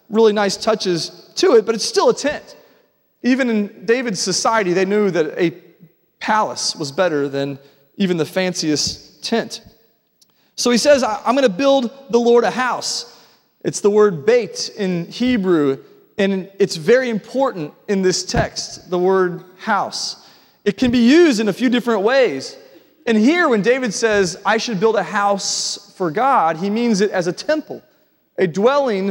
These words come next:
where God's glory can exist and people can come to worship God in his house, in his glory. Richard said, "I was glad when they said unto me, 'Let us go into the house of the Lord.'" That's kind of what he, he's talking about here. "I'm gonna build a temple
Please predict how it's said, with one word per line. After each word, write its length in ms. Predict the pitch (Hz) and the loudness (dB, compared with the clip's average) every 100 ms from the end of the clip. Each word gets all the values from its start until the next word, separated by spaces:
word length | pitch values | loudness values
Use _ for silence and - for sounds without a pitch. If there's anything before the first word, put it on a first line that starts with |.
| 190 | -6
where 160 | - 196 | -2 0
God's 360 | 170 226 226 156 | 2 0 0 -2
glory 680 | 165 226 294 302 233 170 - - - | 0 2 4 4 4 2 -2 -14 -4
can 160 | 220 | -2
exist 500 | 196 151 170 294 254 | 0 -2 0 0 0
and 140 | 202 - | -4 0
people 320 | 302 - 247 | 0 2 2
can 180 | 214 196 | 0 -2
come 460 | - 262 254 208 - - | -2 -2 0 -2 -6 -4
to 160 | - 220 | 0 2
worship 560 | 180 247 277 247 180 | 4 2 2 -8 -4
God 340 | 226 220 202 190 | 0 2 2 0
in 200 | 220 214 | -2 0
his 220 | 214 208 | 0 0
house, 540 | 214 226 185 147 - - - - | -2 0 0 -4 -10 -14 -14 -2
in 160 | 202 208 | 0 2
his 340 | 196 202 175 - - | 2 0 -2 -10 -8
glory. 500 | 160 196 226 226 175 - - - _ | 0 4 4 4 0 -8 -20 -20 _
Richard 300 | 180 180 208 | -6 -4 -4
said, 180 | - 208 | -2 0
"I 40 | |
was 120 | 190 170 | 0 0
glad 360 | 196 202 208 | 0 2 2
when 60 | 190 | 0
they 80 | 180 | -2
said 200 | 214 202 | 0 -2
unto 520 | 185 170 - 190 202 | -2 -4 -4 -4 -2
me, 160 | 208 | 0
'Let 140 | 196 190 | 2 0
us 80 | - | 0
go 160 | 208 | 0
into 140 | 196 185 | 0 0
the 100 | 175 | -2
house 480 | 180 226 208 - - | 0 0 0 -4 -6
of 180 | 196 | -4
the 80 | 180 | -2
Lord.'" 340 | 185 220 220 160 | 2 2 2 0
That's 240 | 190 - | -4 -6
kind 180 | - 208 | -6 -4
of 80 | 196 | -2
what 120 | 185 | -2
he, 200 | 180 170 - - _ | -4 -6 -10 -20 _
he's 200 | 202 175 | -4 -2
talking 380 | 220 220 233 185 | 0 -2 -2 -2
about 220 | 160 151 | 0 0
here. 220 | 151 135 | 0 0
"I'm 100 | 139 | 0
gonna 140 | 180 | -2
build 240 | 170 202 180 | 2 2 2
a 20 | |
temple 580 | 165 - 277 - 147 | -2 -2 -2 -4 -6